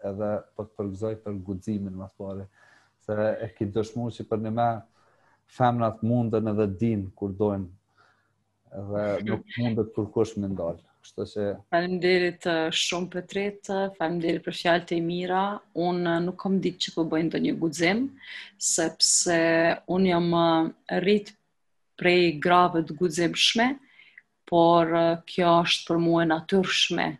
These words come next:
Speaker 2: Nuk kam ditë që po bëj ndonjë guxim. Por, ë, ne e po, po shohim dhe e kem pas sidomos njerëzit që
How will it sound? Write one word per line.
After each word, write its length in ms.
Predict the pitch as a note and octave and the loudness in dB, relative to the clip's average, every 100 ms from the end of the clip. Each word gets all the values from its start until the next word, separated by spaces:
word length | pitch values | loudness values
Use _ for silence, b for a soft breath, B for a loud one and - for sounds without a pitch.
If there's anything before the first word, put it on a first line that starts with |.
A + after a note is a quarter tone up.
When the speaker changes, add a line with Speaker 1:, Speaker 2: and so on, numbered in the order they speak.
| _ | _
Speaker 2:
Nuk 180 | F3 F3 | -4 0
kam 220 | F3 D#3+ | 0 2
ditë 300 | D3+ E3+ F3+ | 2 2 2
që 60 | D#3+ | 0
po 80 | D#3 | 2
bëj 160 | D#3 | 0
ndonjë 240 | D3+ D3+ D3+ | 2 0 2
guxim. 400 | D#3 D3+ C#3+ - B B B B _ | 0 0 -2 -2 B B B B _
Por, 500 | - F3+ F3+ F3+ F3 | 0 4 6 4 4
ë, 460 | F3+ F3 E3+ E3+ - | 6 6 6 4 0
ne 420 | F3 F3 F3 F3 G3 G#3+ G#3+ _ _ | -2 0 2 2 0 -2 -8 _ _
e 220 | D#3 D#3+ D#3+ D3 - | 0 2 0 -4 -12
po, 280 | - D#3+ E3 F#3 - _ _ | -2 -2 -2 -6 -14 _ _
po 240 | E3 F3 | -4 -2
shohim 500 | - E3 E3 E3 E3 | -2 0 0 0 -2
dhe 240 | D#3+ E3 D#3+ - - | -2 -2 -2 -6 -6
e 180 | F3 | -8
kem 320 | E3+ - D#3+ D3+ | -6 -6 -6 -2
pas 240 | E3 E3+ | -4 -4
sidomos 540 | - E3+ E3 E3+ - - | -8 -6 -4 -4 -8 -4
njerëzit 480 | E3 E3 E3+ - | -4 -4 -8 -6
që 160 | - | -4